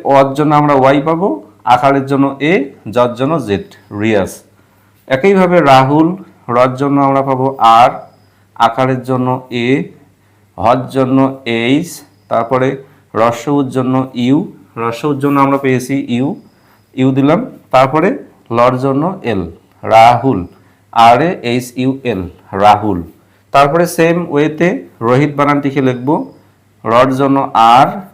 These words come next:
আর ওকারের জন্য হয় ও। আমরা ওকারের জন্য কি পেয়েছি? ও বা ওকার, এই যে ও রয়েছে, তো ওকারের জন্য আমরা কি পাবো? ও।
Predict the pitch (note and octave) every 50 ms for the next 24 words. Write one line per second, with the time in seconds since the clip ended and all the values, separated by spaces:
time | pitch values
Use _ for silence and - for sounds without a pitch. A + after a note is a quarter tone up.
0 | _ _ _ _ - - A2 A2 G#2+ G#2 - - B2 B2 - - D3 D3 D3 C#3
1 | A#2+ - C3 C3 B2+ B2 B2+ C#3 D3+ F3 B3+ C4+ - - _ _ _ _ _ _
2 | _ _ _ - C3+ B2+ A2+ G2 F2+ F2 - - - _ - A#2 A#2 A#2+ C3+ C3
3 | - - C3 C3 - C#3+ D3 D3+ C3+ C3+ D3+ D#3 D#3 D3+ D#3 - _ - D3+ C#3+
4 | C3+ D3+ D3+ D#3 D3 D3+ F#3+ G3 A3+ A3+ - - _ _ _ _ _ _ _ -
5 | C#3 C#3 C#3+ D#3+ D#3 D#3 E3+ F3 E3+ - E3+ - - - A2+ G2 F2+ - - -
6 | - _ _ _ _ - A#2+ A2+ G#2 A#2 A#2 - - C3 C#3+ D3 D3+ C#3 C#3 C#3
7 | C#3 C3+ - G3+ A#3+ D#4+ - - - _ _ _ _ _ _ _ _ _ _ _
8 | _ _ _ _ - A#2 A2+ A#2 A#2 A2+ - B2+ C3+ C3 D3 C#3 C#3+ C#3+ C3 D3+
9 | D3 D3+ D3 C#3+ D3 D3 D3 D3 C#3 D3+ D3+ D#3 E3+ G#3 D4 - - _ _ _
10 | _ _ - C3+